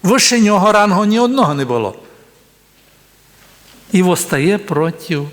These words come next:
Бога. І то говорить нам про те, що він боротьбу вів на небі, та боротьба закінчилася тим, що він зверже на нашу землю. На нашій землі він ратує проти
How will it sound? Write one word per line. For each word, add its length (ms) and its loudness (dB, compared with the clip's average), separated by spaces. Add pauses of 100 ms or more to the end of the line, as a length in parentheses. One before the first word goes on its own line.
(160)
Бога. 400 -4 (1500)
І 40 2
то 140 0
говорить 360 0
нам 140 0
про 160 -2
те, 280 -2 (420)
що 300 -2
він 220 2
боротьбу 480 0
вів 380 0
на 220 2
небі, 480 0 (600)
та 160 2
боротьба 380 2
закінчилася 880 0
тим, 280 -2
що 280 0
він 80 0
зверже 580 0
на 160 0
нашу 360 -4
землю. 460 -4 (520)
На 120 0
нашій 360 0
землі 460 0 (340)
він 240 2
ратує 640 2
проти 800 0